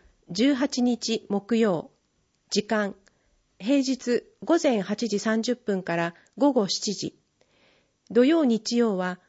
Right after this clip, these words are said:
午前十時から午後五時。電話番号、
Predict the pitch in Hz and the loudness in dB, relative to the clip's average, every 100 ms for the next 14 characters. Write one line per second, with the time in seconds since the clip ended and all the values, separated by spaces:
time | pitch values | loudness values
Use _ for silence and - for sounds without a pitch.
0 | _ _ - 285 320 285 214 220 233 185 | _ _ -2 0 2 2 2 0 0 -2
1 | 175 165 160 _ 247 240 214 175 196 - | -4 -4 -6 _ 0 2 2 0 -4 -8
2 | - _ _ _ _ _ _ _ _ _ | -16 _ _ _ _ _ _ _ _ _
3 | _ _ 240 285 311 302 285 247 170 151 | _ _ 0 2 2 2 0 -2 -2 -4
4 | 135 | -6